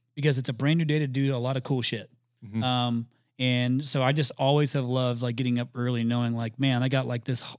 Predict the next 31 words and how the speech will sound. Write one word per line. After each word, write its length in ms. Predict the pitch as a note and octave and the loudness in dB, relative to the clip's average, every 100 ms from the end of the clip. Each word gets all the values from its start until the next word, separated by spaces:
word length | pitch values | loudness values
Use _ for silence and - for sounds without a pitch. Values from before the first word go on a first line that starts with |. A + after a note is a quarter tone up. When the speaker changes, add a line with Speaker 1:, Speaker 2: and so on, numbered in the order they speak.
| - | -8
Speaker 1:
whole 280 | - C#3 | 0 2
runway 400 | C3 B2+ B2 B2 | 4 4 4 2
in 100 | A#2+ | 0
front 180 | A2 C3 | -2 -2
of 40 | A#2+ | -2
me 60 | |
of 60 | A#2 | -2
a 40 | |
day 160 | A2+ A#2 | 0 0
to 60 | |
do 120 | A2 A2+ | 0 -4
some 200 | - A#2 | -2 -2
great 220 | A#2 A2 | -2 -2
things. 200 | B2+ A2+ | -2 0
What 60 | |
am 60 | B2 | 0
I 60 | A2+ | 0
gonna 100 | A2 | -2
do 120 | A#2 | -2
with 140 | A2+ | -2
it 100 | B2+ | -6
today? 160 | A#2 A#2 | -4 -4
I 40 | |
don't 80 | A2+ | -4
wanna 100 | A2 | -4
waste 260 | A2 A2 - | -6 -6 -8
it." 140 | G#2 - _ | -10 -16 _
Speaker 2:
Yeah. 120 | - G#2 - - - | -14 -14 -14 -14 -2
Speaker 1:
Um, 240 | B2+ C3 | 2 2
it's 100 | D3+ | 2
just 260 | G3+ - | 2 0